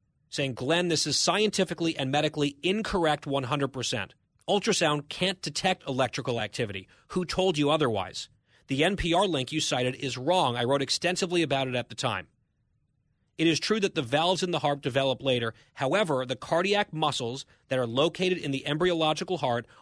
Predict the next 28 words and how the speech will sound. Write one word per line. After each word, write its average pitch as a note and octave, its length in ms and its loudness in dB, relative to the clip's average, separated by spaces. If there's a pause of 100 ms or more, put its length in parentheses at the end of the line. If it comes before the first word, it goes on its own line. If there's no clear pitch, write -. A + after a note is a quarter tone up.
(140)
are F3+ 240 6
contracting. D3+ 720 -2 (380)
They D3 120 4
are, D#3 80 4
in D3+ 80 0
fact, D#3 320 0
moving F#3 400 2
inward E3+ 340 2
and D#3 140 0
outward. B2+ 400 -2 (200)
That D3 300 0
is E3+ 160 -2
how E3+ 160 0
you D3+ 180 0
define C#3 760 -2 (480)
a D#3 100 2
beat. E3 440 -4 (380)
Is B2+ 160 -2
the B2+ 100 -4
beat D#3 220 -2
the C3+ 60 -6
same F#3 520 -2 (400)
as F3+ 120 0
a C#3 80 0
fully E3 300 0
grown D3 240 0
adult B2+ 380 -2
beat? A3+ 180 -2